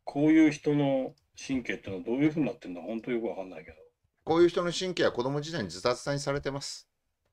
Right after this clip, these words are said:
Speaker 1: そうだね。
Speaker 2: うん、
Speaker 1: 気をつけね。
Speaker 2: 実際、あの、だって三歳か四歳の時に、あの、自転車、補助輪なしで乗れるっていうふうに言って、乗れなかったら、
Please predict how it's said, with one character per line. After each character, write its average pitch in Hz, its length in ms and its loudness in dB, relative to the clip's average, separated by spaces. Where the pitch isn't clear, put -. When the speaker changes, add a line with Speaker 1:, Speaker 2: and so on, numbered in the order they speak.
Speaker 1:
そ - 160 -6
う - 60 -6
だ - 80 -10
ね。 151 420 6
Speaker 2:
う 107 160 -6
ん、 107 40 -4
Speaker 1:
気 104 80 -2
を 98 40 -6
つ 95 60 -8
け 110 80 -2
ね。 117 40 2
Speaker 2:
実 - 20 -2
際、 123 440 2
あ 117 360 2
の、 107 600 -4
だ 104 80 -6
っ - 40 -10
て 92 340 0
三 262 360 -6
歳 127 240 2
か 92 120 0
四 180 240 -2
歳 80 340 -6
の 92 140 -10
時 95 280 -8
に、 92 480 -4
あ 87 300 -4
の、 82 500 -6
自 90 140 -18
転 113 240 -2
車、 151 360 -2
補 110 140 -2
助 123 120 0
輪 123 180 -4
な 120 120 0
し - 140 -6
で 92 80 -2
乗 98 140 -4
れ 110 100 4
る 117 80 0
っ - 20 0
て 90 200 -10
い 87 80 -2
う 80 40 -4
ふ 95 140 -6
う 87 80 -4
に 78 160 -10
言 87 100 -4
っ - 20 -6
て、 110 520 4
乗 95 160 -6
れ 110 100 0
な 113 100 0
か 107 120 0
っ - 180 -6
た 80 120 -2
ら、 92 380 2